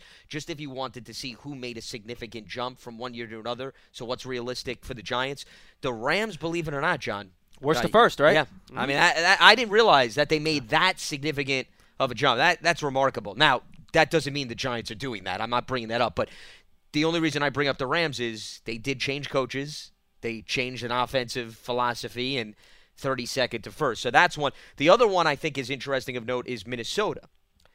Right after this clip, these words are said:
Speaker 1: Minnesota, because remember, Norv Turner started off as the O C. Pat Shurmur was the tight ends coach. He then took over as O C. So there was some changes between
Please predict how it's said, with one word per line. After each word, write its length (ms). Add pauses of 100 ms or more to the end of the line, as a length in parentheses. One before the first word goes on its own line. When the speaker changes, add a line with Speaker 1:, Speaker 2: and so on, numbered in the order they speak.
(160)
Speaker 1:
Minnesota, 760
because 240
remember, 260
Norv 280
Turner 300
started 360
off 180
as 100
the 120
O 120
C. 280
Pat 240
Shurmur 260
was 120
the 60
tight 280
ends 180
coach. 380 (160)
He 140
then 180
took 260
over 280
as 120
O 120
C. 240
So 180 (260)
there 120
was 180
some 160
changes 580
between 460